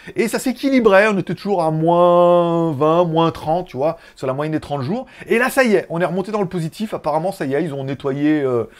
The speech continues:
ce qui leur plaisait. Ils vont aussi nettoyer toutes les vidéos qui sont non répertoriées à partir de deux mille, euh, je sais plus quelle année, euh, des vieilles vidéos.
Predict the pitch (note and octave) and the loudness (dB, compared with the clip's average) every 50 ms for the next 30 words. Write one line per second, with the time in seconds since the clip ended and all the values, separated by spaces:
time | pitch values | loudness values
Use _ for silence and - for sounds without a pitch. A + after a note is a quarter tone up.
0 | - - - - - - D#3+ D#3+ - - C#3+ B2+ B2 F#3 F#3+ F#3 - - - D3 | -20 -20 -20 -14 -4 0 0 0 0 0 -4 -2 -2 -2 -4 -4 -10 -18 -12 -6
1 | - D#3+ D#3 G3+ G#3+ G#3 G#3+ - G#3+ G#3 G#3 G#3 F#3+ G#3 G#3 A3+ G#3+ - - A3+ | -4 -2 0 0 0 0 -2 -4 -4 -4 -4 -2 -2 -4 -4 -6 -6 -8 -6 -6
2 | G3 F3 F3+ G#3+ A3 - - E3+ E3+ E3+ F#3+ A3 A3+ A3 G3 F#3 F#3+ - - - | -4 -2 -2 -2 -4 -4 -4 -4 -2 -2 0 0 0 -2 -2 -4 -6 -10 -8 -6
3 | F3 F3+ F#3+ G3 G3+ F#3+ F#3+ G#3+ - _ - F#3+ F#3 D#3 C#3 C3+ B2 A2+ G#2+ C3 | -4 -4 -2 -2 -2 -4 -4 -6 -12 _ -12 -12 -12 -10 -10 -10 -8 -8 -8 -8
4 | C3+ C#3 D3 D3+ D#3 D3 C#3 C3 C3 B2+ - - C3+ - - C#3 B2 A#2 A#2+ C3 | -8 -8 -8 -8 -8 -8 -8 -8 -10 -10 -12 -16 -16 -12 -8 -6 -6 -4 -4 -6
5 | C#3+ D3 C#3+ C3 A#2+ A2+ G#2+ G#2+ - - - - _ _ - - A2 G#2+ A2 G#2+ | -6 -6 -6 -4 -4 -4 -4 -6 -10 -16 -20 -20 _ _ -18 -12 -8 -8 -4 0
6 | B2+ D#3+ D3+ C3 C3 B2 B2 C#3+ F3+ - | 0 0 0 0 -2 -4 -2 -2 -2 -4